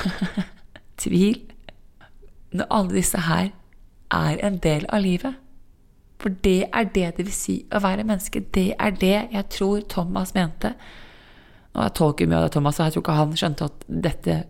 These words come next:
var en så dyp samtale og viktig samtale for meg, men det ble det. Eh, da han sa at disse menneskene her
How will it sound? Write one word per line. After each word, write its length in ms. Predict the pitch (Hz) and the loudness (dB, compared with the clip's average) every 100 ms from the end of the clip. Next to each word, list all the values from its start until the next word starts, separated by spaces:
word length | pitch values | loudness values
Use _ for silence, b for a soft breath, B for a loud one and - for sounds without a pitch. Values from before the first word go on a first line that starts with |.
| - - - | -14 -20 -6
var 200 | 165 160 | 0 0
en 120 | 160 | 0
så 100 | 175 156 | -2 0
dyp 280 | 160 165 - | 0 0 -2
samtale 340 | 185 156 160 | -4 0 0
og 60 | 170 | 0
viktig 160 | - | 0
samtale 200 | 175 156 | -2 -2
for 80 | 185 | -2
meg, 160 | 185 202 | -2 0
men 100 | 180 | 0
det 60 | 180 | 2
ble 80 | 180 | 0
det. 80 | 220 B B B B B B - _ - - | -2 B B B B B B -20 _ -20 -10
Eh, 180 | 202 185 - - - | -8 -8 -10 -18 -2
da 100 | 170 | 2
han 140 | 175 196 | 2 2
sa 120 | 185 | 0
at 80 | 185 | 0
disse 280 | 190 - 185 | -2 -4 -2
menneskene 440 | 185 160 - - | -2 -2 -4 -2
her 160 | 160 | 0